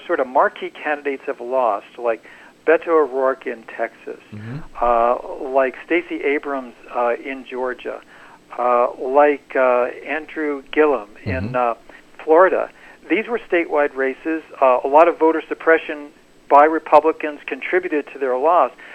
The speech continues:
Speaker 1: But the fact is that those three candidates I named brought in on their coattails several Democrats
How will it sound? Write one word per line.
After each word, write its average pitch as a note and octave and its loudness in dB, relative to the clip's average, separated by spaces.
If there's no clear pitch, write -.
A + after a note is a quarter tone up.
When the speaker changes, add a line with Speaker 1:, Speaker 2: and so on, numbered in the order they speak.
Speaker 1:
But E3 2
the A3 -2
fact B3+ 2
is G3+ -2
that D#3+ -4
those A#3+ 4
three A#3+ -12
candidates F3 -6
I D3 2
named C#3 -12
brought A3 6
in A3+ 0
on F3+ 0
their D3+ -2
coattails C#3+ -4
several A#3 2
Democrats D3+ -2